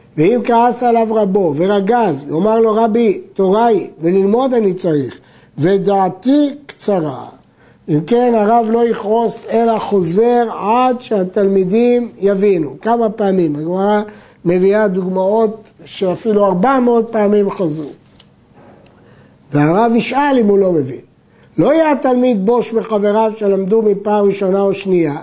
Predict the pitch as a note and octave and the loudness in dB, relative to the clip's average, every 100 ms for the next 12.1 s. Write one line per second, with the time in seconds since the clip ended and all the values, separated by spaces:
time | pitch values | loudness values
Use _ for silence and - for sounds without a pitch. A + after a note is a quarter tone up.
0 | D#3 F#3+ G#3+ G#3 G3+ G#3 G3 G3 F#3+ - | -2 0 2 2 0 0 0 0 0 -2
1 | G3+ F#3+ F#3+ F3+ F#3 F#3 F3 D#3+ C3+ B2+ | -2 -2 -2 -2 -2 -2 -2 0 -2 -4
2 | - - - - F#3 G#3 B3+ A#3+ F#3+ G#3 | -14 -20 -20 -6 0 2 2 2 2 2
3 | A3+ A3+ G#3+ G3+ F#3+ F3+ G3 F#3 D#3 C#3+ | 2 0 -2 -2 0 0 0 -2 -4 -6
4 | C#3+ - _ F3+ F3+ F3+ B3+ A#3 G#3+ A#3 | -10 -20 _ -2 0 0 2 2 0 0
5 | A#3+ A3 A3 G3+ G3+ A3 G#3+ G3 G#3 G#3 | 0 2 0 0 0 0 2 2 0 0
6 | G3+ G3+ E3 D3 F3 G#3 G#3+ A3+ A3+ A#3 | 0 0 0 0 0 2 2 2 2 0
7 | A3+ A3+ B3+ C4+ A3+ - - - - C3+ | -2 -2 0 2 0 -4 -18 -20 -8 -2
8 | D#3 D3+ C4 C4 B3+ A#3+ - A3 G3+ G3+ | -2 2 0 2 0 0 0 -4 -2 0
9 | G3 F#3+ E3+ D#3+ E3 C#3+ D3 - C4 D4 | 2 2 0 0 -2 -4 -4 -2 0 2
10 | B3 G#3+ G3+ G3+ A3 A3 G#3 E3+ D3+ D3+ | 0 0 0 -2 -2 2 2 0 0 0
11 | F3 A3+ A3+ A3+ G3+ A#3 A#3+ A#3+ A#3+ B3+ | 0 0 0 -4 -2 0 0 0 2 2
12 | C#4+ | 0